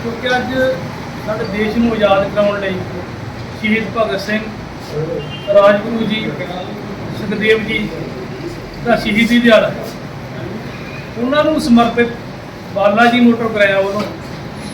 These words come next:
ਖੂਨਦਾਨ ਕੈਂਪ ਗੁਰੇਆ ਬਲੱਡ ਸੇਵਾ ਦੇ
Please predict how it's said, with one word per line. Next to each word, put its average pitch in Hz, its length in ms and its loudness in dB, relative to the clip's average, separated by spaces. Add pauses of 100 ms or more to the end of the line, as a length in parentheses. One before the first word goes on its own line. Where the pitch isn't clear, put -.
(100)
ਖੂਨਦਾਨ 240 540 6
ਕੈਂਪ 208 240 2 (1080)
ਗੁਰੇਆ 214 400 6
ਬਲੱਡ 226 320 4
ਸੇਵਾ 214 320 4
ਦੇ 214 240 0